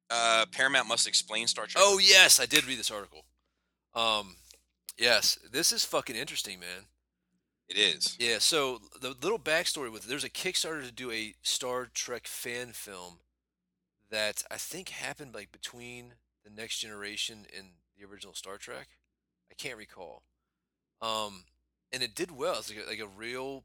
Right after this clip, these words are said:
Speaker 2: production type of stuff, and, like, you know, I, and I think they had the support of, um, of Paramount at one point. Well, now, like, some other people have been doing that, like, on Kickstarter and stuff, like, raising money to,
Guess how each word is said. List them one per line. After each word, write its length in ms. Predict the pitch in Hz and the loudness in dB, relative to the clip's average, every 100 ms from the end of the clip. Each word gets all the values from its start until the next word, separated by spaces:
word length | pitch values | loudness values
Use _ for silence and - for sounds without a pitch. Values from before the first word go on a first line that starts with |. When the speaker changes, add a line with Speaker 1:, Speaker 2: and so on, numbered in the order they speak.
| _ | _
Speaker 2:
production 680 | 123 95 117 - - 120 113 | -18 -6 -4 -2 -4 -6 -10
type 260 | - 117 - | -8 -8 -4
of 80 | |
stuff, 460 | - 113 110 113 - | -6 -4 -6 -6 -10
and, 140 | 95 95 | -18 -14
like, 360 | 92 85 - _ | -12 -12 -18 _
you 120 | 101 | -20
know, 160 | 98 - | -18 -16
I, 100 | - - | -14 -10
and 80 | 120 | -8
I 60 | 117 | -8
think 260 | - 170 | -6 -8
they 80 | 151 | -6
had 140 | 135 | -6
the 80 | 117 | -4
support 580 | - 113 - 143 127 110 _ _ _ _ _ _ _ 107 | -4 -4 -10 -10 -10 -10 _ _ _ _ _ _ _ -6
of, 440 | 110 107 101 90 | -4 -4 -6 -12
um, 380 | 101 95 90 85 _ _ _ _ _ _ - | -10 -10 -12 -18 _ _ _ _ _ _ -14
of 160 | 110 - | -14 -8
Paramount 400 | 160 175 110 92 | -4 -4 -4 -8
at 80 | |
one 100 | 76 | -10
point. 280 | 76 - 57 _ _ _ _ _ | -18 -20 -20 _ _ _ _ _
Well, 120 | 113 | -12
now, 540 | 117 165 190 147 117 104 _ _ _ _ _ | -2 0 0 0 -4 -8 _ _ _ _ _
like, 180 | 113 110 | -4 -2
some 180 | - 120 113 | -2 -4 -6
other 200 | 120 135 | -8 -6
people 280 | 160 147 | -8 -8
have 100 | 147 | -10
been 100 | 135 | -10
doing 240 | 123 139 143 | -10 -8 -6
that, 100 | 131 | -6
like, 140 | 107 | -8
on 100 | 110 | -12
Kickstarter 460 | - 120 - 143 147 | -10 -6 -4 -4 -4
and 80 | 139 | -4
stuff, 180 | 147 | -6
like, 140 | 127 104 | -8 -10
raising 280 | 107 113 104 | -10 -10 -12
money 300 | 107 113 117 | -12 -12 -6
to, 200 | - 104 | -6 -6